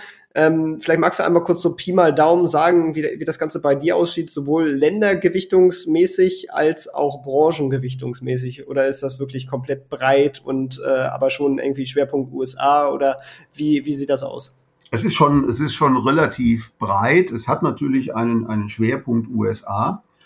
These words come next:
Speaker 2: Also, also etwas mehr als die Hälfte meines Portfolios. Das schwankt eben je nach Börsen so, ich sag mal so zwischen, zwischen zweiundfünfzig und fünfundfünfzig Prozent sind eben, eben, eben, eben U-S-Unternehmen.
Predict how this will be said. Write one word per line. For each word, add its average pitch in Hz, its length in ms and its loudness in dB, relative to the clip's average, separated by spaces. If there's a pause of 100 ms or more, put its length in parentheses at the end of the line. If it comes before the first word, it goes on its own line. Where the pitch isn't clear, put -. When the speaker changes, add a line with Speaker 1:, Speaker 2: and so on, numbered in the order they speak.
(240)
Speaker 2:
Also, 117 320 -2
also 110 340 -2
etwas 117 320 -4
mehr 127 260 0
als 113 140 -12
die 110 180 -8
Hälfte 135 300 -6
meines 131 300 -2
Portfolios. 127 680 -6
Das 107 140 -18
schwankt 127 400 -4
eben 120 260 -4
je 117 140 0
nach 113 180 -2
Börsen 127 520 -2
so, 117 180 -4
ich 110 100 -8
sag 120 140 -6
mal 120 160 -2
so 113 140 -8
zwischen, 113 380 -10
zwischen 110 360 -10
zweiundfünfzig 113 800 -6
und 110 100 -2
fünfundfünfzig 117 720 -6
Prozent 151 420 -4 (580)
sind 135 360 2
eben, 123 400 -2
eben, 117 320 -2
eben, 110 320 0
eben 104 240 -4
U-S-Unternehmen. 135 1080 -2